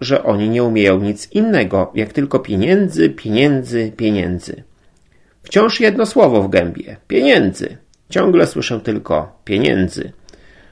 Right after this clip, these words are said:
Oto ich ulubiony konik. Pieniądze. Walery: „Słyszał kto kiedy bezczelniejszą odpowiedź. Wielka sztuka ugotować dobrą kolację za drogie pieniądze.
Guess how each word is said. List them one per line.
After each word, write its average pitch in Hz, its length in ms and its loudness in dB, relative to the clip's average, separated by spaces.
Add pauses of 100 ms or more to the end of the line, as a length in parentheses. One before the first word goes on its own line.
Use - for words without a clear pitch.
(200)
Oto 196 320 4
ich 165 200 2
ulubiony 151 440 4
konik. 92 540 -2 (140)
Pieniądze. 185 720 0 (1500)
Walery: 101 500 0 (1400)
„Słyszał 185 580 0
kto 131 200 -8
kiedy 135 320 0
bezczelniejszą 117 920 -4
odpowiedź. 98 800 -6 (340)
Wielka 156 440 2
sztuka 165 400 -2
ugotować 107 720 0
dobrą 101 340 0
kolację 104 540 -2
za 101 120 -6
drogie 95 300 -4
pieniądze. 120 600 -4